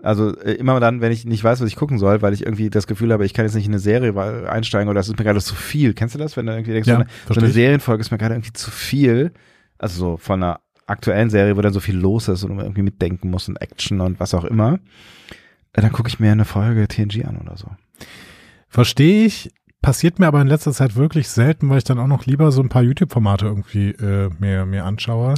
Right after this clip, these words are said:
Speaker 1: Ja. Hab letztens
Speaker 2: Ja.
Speaker 1: jemanden gesehen, wie er aus zwei Mercedes einen gemacht hat. Das war auch sehr interessant.
Speaker 2: Es
Speaker 1: Auf
Speaker 2: gibt
Speaker 1: so einem, so einem Scheiß bleib ich hängen, ey.
Speaker 2: Ich guck grad wirklich eine sehr, sehr trashige,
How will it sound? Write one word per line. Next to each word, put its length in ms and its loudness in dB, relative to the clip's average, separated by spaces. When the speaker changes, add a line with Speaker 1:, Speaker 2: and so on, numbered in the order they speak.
Speaker 1:
Ja. 240 0
Hab 100 -18
letztens 240 0
Speaker 2:
Ja. 40 2
Speaker 1:
jemanden 220 4
gesehen, 220 -2
wie 100 2
er 80 0
aus 100 -6
zwei 160 0
Mercedes 320 -4
einen 200 -6
gemacht 240 -6
hat. 120 -14
Das 120 -18
war 80 -8
auch 60 -10
sehr 140 -10
interessant. 420 -14
Speaker 2:
Es 80 -4
Speaker 1:
Auf 60 -12
Speaker 2:
gibt 100 0
Speaker 1:
so 40 4
einem, 140 2
so 100 2
einem 120 2
Scheiß 280 -2
bleib 160 -4
ich 60 -6
hängen, 220 -8
ey. 180 -8
Speaker 2:
Ich 100 -18
guck 140 0
grad 200 0
wirklich 260 -2
eine 120 4
sehr, 160 2
sehr 100 2
trashige, 640 0